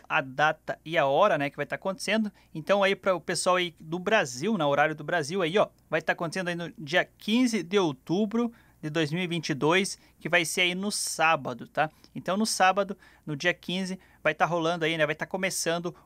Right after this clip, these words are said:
o Minecraft Live. Então fica ligado, anota aí. E o horário, né, é treze horas, né?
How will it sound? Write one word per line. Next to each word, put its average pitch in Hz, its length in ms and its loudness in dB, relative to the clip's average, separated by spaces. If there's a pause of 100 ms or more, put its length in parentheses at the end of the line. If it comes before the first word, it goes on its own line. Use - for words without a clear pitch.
o 160 60 -8
Minecraft 165 580 -4
Live. 143 500 2
Então 143 180 -8
fica 226 300 -4
ligado, 165 400 2 (220)
anota 143 560 -2
aí. 147 160 -2 (360)
E 202 160 -2
o 220 60 4
horário, 208 460 4
né, 165 160 -2 (240)
é 165 180 0
treze 202 480 -2
horas, 180 320 2
né? 139 180 -2